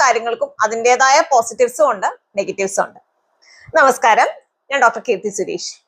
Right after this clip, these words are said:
പുതിയൊരു വീഡിയോയിലേക്ക് എല്ലാവർക്കും സ്വാഗതം. ഞാൻ പറഞ്ഞ പോലെ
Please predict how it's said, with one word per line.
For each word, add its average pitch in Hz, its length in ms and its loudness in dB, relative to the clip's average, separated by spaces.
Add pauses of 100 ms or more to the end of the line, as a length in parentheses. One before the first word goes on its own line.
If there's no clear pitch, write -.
(100)
പുതിയൊരു 320 300 6
വീഡിയോയിലേക്ക് 214 500 2 (160)
എല്ലാവർക്കും 214 500 0
സ്വാഗതം. - 360 -12 (760)
ഞാൻ 415 140 4
പറഞ്ഞ 302 200 4
പോലെ 247 340 4